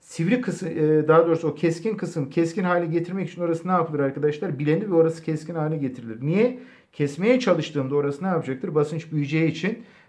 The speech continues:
e, bıçak daha rahat bir şekilde batarak, e, kesmek istediğimiz şeyi kesebilecektir arkadaşlar.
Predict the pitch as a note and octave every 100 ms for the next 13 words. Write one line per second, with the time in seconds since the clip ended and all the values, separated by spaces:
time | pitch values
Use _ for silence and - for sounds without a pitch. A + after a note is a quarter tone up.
0 | - C#3+ C#3+ C#3+ C#3 C3+ C#3+ D3+ - D3+
1 | D#3 C#3 B2+ B2 B2 B2 A#2+ A#2+ C3+ C#3+
2 | F3 F#3+ - _ _ C3 C3 C3 C3 C3
3 | C#3+ C#3 D#3+ C#3 C#3 B2+ B2+ - F#3 F3+
4 | D3+ C#3 C3+ A#2 G#2+ - G2 F2+ - F#2+
5 | - - _